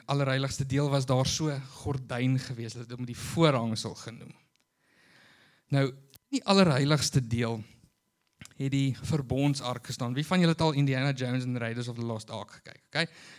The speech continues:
Nou, daai verbondsark wat nou daarin uitgebeeld word, het in daai deel daar gestaan. En dit was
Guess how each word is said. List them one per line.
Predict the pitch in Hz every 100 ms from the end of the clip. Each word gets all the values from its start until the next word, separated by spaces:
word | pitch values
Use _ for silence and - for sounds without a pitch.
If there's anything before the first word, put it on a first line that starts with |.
| -
Nou, | 127
daai | 113 123 160
verbondsark | 160 147 120 131 156 170 170 127 131 127
wat | 120 120
nou | 127
daarin | 117 117 135 135
uitgebeeld | 147 - 156 127 120 117
word, | 117 120 - - - - _
het | 127 139
in | 131
daai | 117 123 143 151 135 - - _
deel | 131 123 123 123 117
daar | 117 113 117
gestaan. | 139 131 123 110
En | 123
dit | 123 156
was | - 214 202